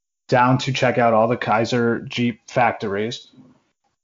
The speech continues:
Essentially everyone in top management at American Motors is like, "No, we're not doing this. This makes no sense." But Chapin says, "Well, I run the company.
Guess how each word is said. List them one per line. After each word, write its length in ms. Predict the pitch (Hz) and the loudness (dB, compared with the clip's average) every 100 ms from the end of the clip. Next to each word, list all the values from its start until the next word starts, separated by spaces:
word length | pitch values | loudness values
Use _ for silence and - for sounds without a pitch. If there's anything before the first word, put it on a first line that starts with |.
| _ _ - | _ _ -4
Essentially 560 | 139 - 202 202 190 - | -2 2 2 4 2 2
everyone 420 | 147 165 160 151 | 4 6 6 6
in 100 | 127 | 4
top 240 | 135 131 | 4 2
management 480 | 123 120 117 107 110 | 2 0 0 0 0
at 140 | 107 107 | 2 2
American 420 | 107 107 107 107 | 0 -2 -4 -6
Motors 500 | 104 101 98 - - | -6 -6 -8 -10 -14
is 160 | 120 101 | -10 -8
like, 180 | 98 107 | -6 -2
"No, 260 | 101 101 | -2 -2
we're 120 | 107 110 | -2 0
not 260 | 110 104 | 0 0
doing 280 | 110 107 104 | -2 0 0
this. 240 | 104 98 | -2 -2
This 200 | 113 104 | -4 -4
makes 240 | 107 101 113 | -4 -4 -2
no 180 | 117 107 | 0 0
sense." 360 | 117 107 104 | -2 -4 -6
But 400 | - 107 104 - _ _ _ - | -4 -2 -2 -8 _ _ _ -4
Chapin 360 | 127 110 110 | -2 -2 -2
says, 220 | 113 107 | 0 0
"Well, 300 | 101 156 160 - _ _ - | 2 2 2 -4 _ _ -2
I 100 | 117 | 0
run 180 | 110 107 | 2 0
the 60 | 107 | 0
company. 560 | 165 160 160 156 143 | 0 0 0 0 -2